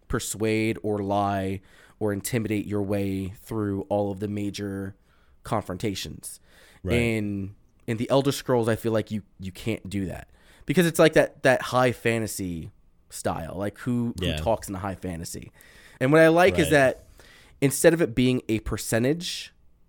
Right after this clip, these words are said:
Speaker 1: like Fallout four does, it's based off of your hard stats. So if I put forty points into my dialogue, the bare minimum is forty. If I reach that, I can then go ahead and persuade them. And
Speaker 2: Ah, okay.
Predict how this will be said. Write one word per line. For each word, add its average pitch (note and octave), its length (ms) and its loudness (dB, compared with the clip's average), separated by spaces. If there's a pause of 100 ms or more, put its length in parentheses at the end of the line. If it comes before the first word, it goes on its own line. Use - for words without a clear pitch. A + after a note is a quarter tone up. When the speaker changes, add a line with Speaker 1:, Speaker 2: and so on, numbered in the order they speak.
(120)
Speaker 1:
like G#2+ 380 0 (220)
Fallout A2+ 520 2
four A2 280 -2
does, D3+ 520 0
it's - 360 -4
based A2 420 -2
off G#2+ 160 0
of G#2 140 -6
your G2 140 -6
hard G2 260 -4
stats. - 500 -10 (340)
So C3+ 180 6
if A#2+ 120 2
I C#3+ 80 10
put - 240 2
forty C3 360 0
points A2+ 380 -2
into G#2 460 -4
my F#2+ 160 -4
dialogue, G#2+ 640 0 (720)
the B2+ 200 2
bare C#3 260 8
minimum B2 500 4
is A#2 220 -2
forty. A2+ 320 0
If G2+ 100 -4
I A2 80 2
reach G#2+ 340 -2
that, G#2+ 140 0
I G2+ 100 -2
can G#2 160 -4
then G2+ 180 -2
go G2+ 120 -2
ahead F#2+ 180 -4
and F#2 100 -10
persuade F2 400 -10
them. - 180 -20 (500)
And G#2+ 400 0
Speaker 2:
Ah, G#2+ 340 0
okay. D2+ 320 -8